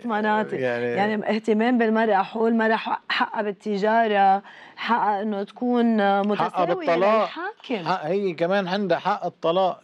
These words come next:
Speaker 1: بس
Speaker 2: كان
Speaker 1: كمان عندها دور تكون متساوية للحاكم.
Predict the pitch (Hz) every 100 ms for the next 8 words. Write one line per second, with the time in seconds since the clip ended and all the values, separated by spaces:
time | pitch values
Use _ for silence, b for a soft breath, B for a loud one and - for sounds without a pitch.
0 | - 202 135 220 262 294 226 233 196 208
1 | 277 294 208 247 269 226 196 233 226 220
2 | 190 180 180 - 330 403 - 208